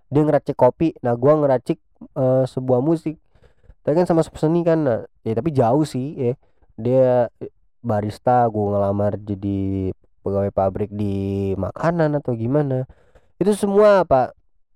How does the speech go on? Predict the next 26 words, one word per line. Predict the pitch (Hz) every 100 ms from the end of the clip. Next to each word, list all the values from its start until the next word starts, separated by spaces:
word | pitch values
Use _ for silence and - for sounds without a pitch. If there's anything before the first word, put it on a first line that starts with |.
| _ _ _ _ _ 117
Ya |
karena | 110 117 165
se-, | - 131 -
menurut | 127 117
gue | 135
itu | 170
sebuah | 160 135
usaha | 117 101 - 156 120
gitu | 110 - 98
kan. | 101 110 - _ _ _ _
Benar-benar | 113 107 107 107
usaha | 110 107 117 117 110
gitu. | 101 101
Jadi | 101 107
s-, | 127 - _ - _ _ -
gak | 156
enak | 175 214 180 -
<laughs> |
nganggur | 151 135 170 160
di | 139
masa | 139 139 147
corona | - 131 147
itu | 180
gak | 180 151 139
enak. | 123 123 _ _ - _ _ _ _ _ _ -
Tapi | 113 - 226